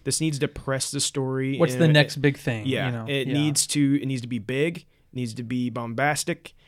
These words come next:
Speaker 1: and it needs to get us excited for the future of this.
Speaker 2: It needs to be
Speaker 1: this
Speaker 2: bombad.
Speaker 1: Yeah, yeah.
Speaker 2: <laughs> He said
Speaker 1: And,
Speaker 2: bombad.
Speaker 1: and it needs to, um, it needs to get us excited about what's next in the, in the next phase of the High
Speaker 2: Yeah,
Speaker 1: Republic.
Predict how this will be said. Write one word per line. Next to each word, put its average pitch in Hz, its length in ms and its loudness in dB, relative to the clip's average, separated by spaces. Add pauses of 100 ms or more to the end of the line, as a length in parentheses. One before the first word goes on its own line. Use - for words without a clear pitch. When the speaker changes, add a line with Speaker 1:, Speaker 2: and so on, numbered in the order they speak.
(220)
Speaker 1:
and 127 380 -2
it 123 80 -4
needs 139 240 0
to 135 60 -4
get 131 140 0
us 120 100 -2
excited 127 580 -4
for 127 160 -8
the 117 80 -6
future 131 580 -4
of 107 200 -6
this. 107 320 -4
Speaker 2:
It 135 80 -4
needs 127 140 -6
to 120 80 -6
be 127 120 0
Speaker 1:
this 117 100 -4
Speaker 2:
bombad. 120 600 -2 (220)
Speaker 1:
Yeah, 101 240 -10 (500)
yeah. 92 280 -12 (100)
Speaker 2:
<laughs> - 0 - (1000)
He - 120 -14
said - 180 -20
Speaker 1:
And, 127 240 -4
Speaker 2:
bombad. 214 300 -4
Speaker 1:
and 120 140 -2
it 123 100 -4
needs 139 420 0
to, 127 340 -4
um, 117 360 -6
it 120 100 -8
needs 139 280 -4
to 139 60 -6
get 139 120 -2
us 127 100 -4
excited 135 760 -4
about 117 240 -4
what's 117 220 -6
next 113 440 -8 (580)
in 113 180 -6
the, 113 160 -8
in 120 60 -4
the 117 80 -4
next 107 280 -8
phase 101 520 -8
of 101 140 -10
the 98 60 -6
High 135 60 -2
Speaker 2:
Yeah, 120 120 -2
Speaker 1:
Republic. 92 520 -14